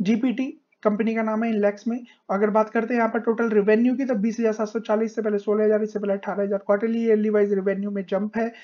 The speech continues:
एक्सपेंस की बात करें, क्वार्टरली ईयरली वाइज एक्सपेंस बढ़ते हुए नजर आ रहे हैं। इससे पहले उन-, उ-, उ-, उन्नीस हज़ार तीन सौ सत्तानवे है, इससे पहले पन्द्रह हज़ार चार सौ इक्कीस है, इससे पहले सत्रह हज़ार चार सौ पच्चीस।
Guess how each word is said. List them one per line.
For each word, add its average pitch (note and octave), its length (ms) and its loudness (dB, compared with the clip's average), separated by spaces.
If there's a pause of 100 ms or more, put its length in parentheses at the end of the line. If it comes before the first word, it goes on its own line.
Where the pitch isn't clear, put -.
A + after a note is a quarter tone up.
(260)
एक्सपेंस C4 380 -2
की C#4+ 120 -4
बात B3+ 240 0
करें, C4 240 -2 (420)
क्वार्टरली B3 340 2
ईयरली A#3+ 320 2
वाइज A#3+ 220 2
एक्सपेंस A3+ 360 -4
बढ़ते G#3+ 280 2
हुए A#3+ 200 0
नजर A3+ 280 0
आ A3+ 60 4
रहे A#3 140 0
हैं। A#3 80 0
इससे A3+ 160 -10
पहले A3 220 0
उन-, A3+ 260 -2
उ-, A3+ 180 -2
उ-, A3+ 260 -6
उन्नीस A#3 440 -2
हज़ार A#3 240 2
तीन A#3 220 -4
सौ A#3 140 -8
सत्तानवे A#3 580 -4
है, A#3+ 220 0
इससे A#3+ 180 -6
पहले A3+ 300 -2
पन्द्रह A3 320 -2
हज़ार A3 140 2
चार G#3+ 180 0
सौ A3 140 -4
इक्कीस A3+ 160 -6
है, A3+ 60 0
इससे A3 140 -6
पहले A3 200 -2
सत्रह A3 300 -2
हज़ार A3 140 0
चार G#3 160 -4
सौ G#3 140 -6
पच्चीस। G#3+ 420 -6